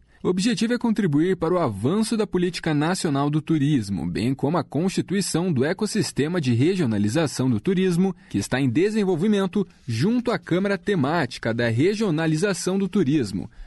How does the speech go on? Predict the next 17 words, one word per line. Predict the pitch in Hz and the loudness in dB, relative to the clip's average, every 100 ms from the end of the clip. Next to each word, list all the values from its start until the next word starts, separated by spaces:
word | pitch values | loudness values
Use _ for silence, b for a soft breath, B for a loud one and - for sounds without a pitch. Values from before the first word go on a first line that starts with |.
| - | -6
no | 95 | -4
Conselho | 90 104 139 151 | -2 -2 0 0
Nacional. | 165 190 196 107 60 50 - b b b b | 0 0 0 -2 -4 -10 -16 b b b b
Os | 104 98 | -2 2
dois | 143 143 | 0 0
temas | 170 175 151 | 0 0 -2
foram | 156 160 165 | -2 0 2
abordados | 170 170 156 165 165 | 2 2 2 0 0
pelo | - 170 160 | 0 2 2
Ministério | 202 196 - 165 180 | 2 0 0 2 2
no | 180 | 4
mês | 151 151 190 | 4 2 0
passado, | 190 - 90 - - - b - | -2 -2 -2 -2 -6 -10 b -6
em | 95 | -2
Foz | 135 139 | 0 2
do | 170 | 0
Iguaçu, | 165 151 - 143 | 0 -2 0 0